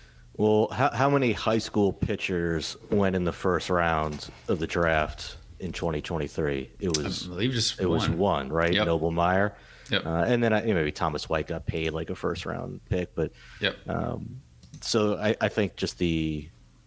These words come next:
Speaker 1: industry realizes how risky high school pitching is, right?
Speaker 2: Mm-hmm.
Speaker 1: At eighteen years old, when you're seeing them at eighteen years old and making decisions on them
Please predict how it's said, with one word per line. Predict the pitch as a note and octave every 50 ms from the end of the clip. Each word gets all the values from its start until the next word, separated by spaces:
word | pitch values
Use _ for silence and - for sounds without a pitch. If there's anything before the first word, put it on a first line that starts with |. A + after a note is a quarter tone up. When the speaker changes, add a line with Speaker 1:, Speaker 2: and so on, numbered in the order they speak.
| - - - - - -
Speaker 1:
industry | A2 G#2 F#2+ F2 F2 - - G2+ F#2+ F2 E2+ E2+ E2 E2 - -
realizes | - A2+ G2+ F#2+ F2+ E2+ E2+ E2+ D#2+ D#2 E2 D#2+ D2+ D2+ -
how | - - - F#2+ F2 E2
risky | E2 E2 E2+ E2+ E2 - - - D#2+ D#2 D2+ D2+ - - - - - - - - - - - - - - - - - - - - - - - - - - - - - -
high | - - A#2+ A2 F#2+
school | - - - G2+ F#2 F2+ E2+ E2 D#2 D#2+ F#2 - - - - - - - -
pitching | - G2+ - - F#2+ E2 D2+ C#2+ D2 D2 - - -
is, | F2 D2 D2 D2+ F2 - - - - - -
right? | - F2+ E2 E2+ E2
Speaker 2:
Mm-hmm. | F2+ E2+ G2
Speaker 1:
At | F#2 - -
eighteen | A2+ A2 G#2+ - - G2 E2+
years | D2+ D2 D2 D2+ -
old, | E2 D2 D2 D2+ D2+ D2+ - - -
when | - - E2+
you're | D#2+ D#2+ D#2 D#2 D#2 - -
seeing | - - - - G#2 F2+ F2 E2
them | D#2+ D2+
at | D#2 -
eighteen | - F2+ - - - G#2+ F2+
years | D#2 D#2+ D#2+ D#2+
old | D#2+ D#2 D#2+
and | D#2 D#2
making | D#2 D2+ E2+ D2+
decisions | D#2+ D#2+ - G2 F2+ D#2 D#2 E2 E2
on | A#2+ -
them | - - - - - -